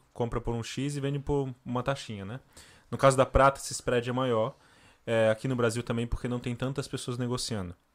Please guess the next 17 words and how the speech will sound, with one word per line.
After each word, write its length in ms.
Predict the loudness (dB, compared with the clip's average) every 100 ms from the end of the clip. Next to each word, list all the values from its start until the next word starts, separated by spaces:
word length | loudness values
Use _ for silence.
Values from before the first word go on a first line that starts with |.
| -20 -20 -20 -20 _ 4
Agora, 540 | 6 10 10 8 4 -8 _ _ _ _ _
é, 800 | 2 6 6 6 4 2 -2 -6 -12 _ _ _ _ _ _ -6
sobre 380 | 2 4 4 0
o 40 |
que, 260 | 0 -2 0
o 160 | -2 -2
que 120 | -2
sobe 300 | 6 6 6
mais 320 | 6 6 6
durante 240 | 2 0
as 100 | -4
crises, 460 | -6 -2 -2 -4 -6
historicamente, 840 | -8 0 2 2 -2 -4 -4 -6
a 40 | -2
prata 380 | 4 4 4 -4
sobe 280 | 0 0
bastante. 680 | 2 2 2 -4 -4 -6 -12